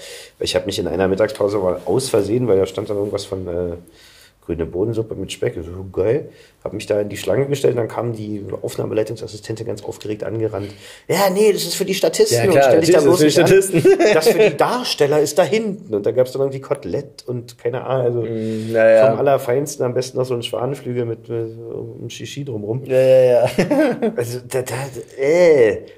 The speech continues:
Speaker 1: Und es war wirklich bei jedem Dreh so, dass ich am Ende des Drehtages mich nur mit dem Beleuchtern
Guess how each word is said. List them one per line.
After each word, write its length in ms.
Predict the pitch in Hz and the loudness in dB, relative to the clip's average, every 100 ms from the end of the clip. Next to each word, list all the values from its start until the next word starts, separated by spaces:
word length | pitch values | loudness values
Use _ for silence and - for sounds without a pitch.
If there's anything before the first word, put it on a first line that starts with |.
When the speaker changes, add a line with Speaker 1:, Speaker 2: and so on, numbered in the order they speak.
| - | -10
Speaker 1:
Und 100 | 120 | -4
es 80 | 117 | 2
war 160 | 143 | 2
wirklich 200 | 151 175 | 0 -4
bei 80 | 143 | 0
jedem 420 | 131 127 190 208 - | 0 2 0 0 0
Dreh 220 | 139 185 | 2 2
so, 140 | 160 | 2
dass 200 | 147 143 | 2 2
ich 120 | 143 | -2
am 120 | 127 123 | -2 0
Ende 220 | 151 190 | 0 0
des 160 | 160 131 | -2 -2
Drehtages 640 | 123 185 127 131 160 - | -2 0 0 0 -4 -6
mich 260 | 139 131 131 | -8 -8 -2
nur 140 | 156 | -2
mit 160 | 180 151 | 0 -4
dem 100 | 131 | -2
Beleuchtern 600 | 107 110 - - 277 | 4 4 2 0 -2